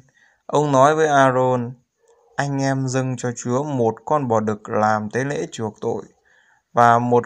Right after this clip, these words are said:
con dê đực làm tế lễ thiêu. Cả hai đều không tì vết." Sau đó anh truyền cho dân Israel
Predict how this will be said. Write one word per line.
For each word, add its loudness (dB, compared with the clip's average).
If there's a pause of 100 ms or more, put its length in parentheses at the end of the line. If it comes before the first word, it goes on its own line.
con 2
dê 0
đực -2 (420)
làm 0
tế -2
lễ -4
thiêu. -2 (600)
Cả 2
hai 4 (200)
đều -4
không -4
tì -8
vết." -4 (580)
Sau -2
đó 4
anh -2
truyền -2
cho -6
dân -6
Israel -2